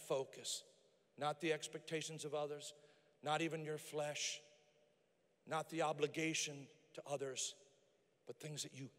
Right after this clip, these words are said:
have to do. How many of y'all recognize there's a big difference between those things I said and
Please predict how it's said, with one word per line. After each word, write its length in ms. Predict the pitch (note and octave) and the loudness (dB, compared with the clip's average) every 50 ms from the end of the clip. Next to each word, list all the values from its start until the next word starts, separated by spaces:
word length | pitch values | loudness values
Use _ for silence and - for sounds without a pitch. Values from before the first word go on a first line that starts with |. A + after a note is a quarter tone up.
| - - - - - | -16 -10 -4 -2 -2
have 240 | E3 C#3+ B2+ - - | 0 -2 -2 -4 -4
to 100 | - C#3 | -4 -4
do. 140 | A2+ - B2 G#2+ G#2 - - - - - _ _ _ - | -4 -6 -10 -10 -10 -14 -18 -20 -20 -20 _ _ _ 4
How 100 | - F3+ | 6 8
many 140 | G3+ G#3 G3 | 8 10 10
of 40 | |
y'all 160 | F3+ F3 D#3+ D#3 | 10 12 12 12
recognize 460 | D#3 E3 D#3+ F3+ D#3+ C#3 C3+ B2+ - | 10 10 8 6 4 6 6 6 8
there's 160 | D#3+ D3 D3 | 8 8 8
a 60 | C#3+ | 8
big 340 | - - - D#3 D3+ D3 C#3 | 6 6 6 6 6 6 8
difference 320 | D3+ D3+ C#3 D3 B2+ A#2 | 6 6 6 6 4 0
between 480 | - - B2+ - - D3 C3+ C3 C3 B2+ - - - - | 0 0 0 -2 0 0 0 -2 -2 -6 -8 -12 4 8
those 220 | D3 D3 C#3+ C#3 - | 10 12 12 10 10
things 300 | - D3 C#3 A#2+ A#2 - | 8 6 4 2 2 2
I 120 | A#2+ A2+ | 4 4
said 320 | - - - C#3 B2 A2+ - - A#2+ | 6 8 8 8 8 6 4 0 -2
and 140 | A#2 B2 | -2 -2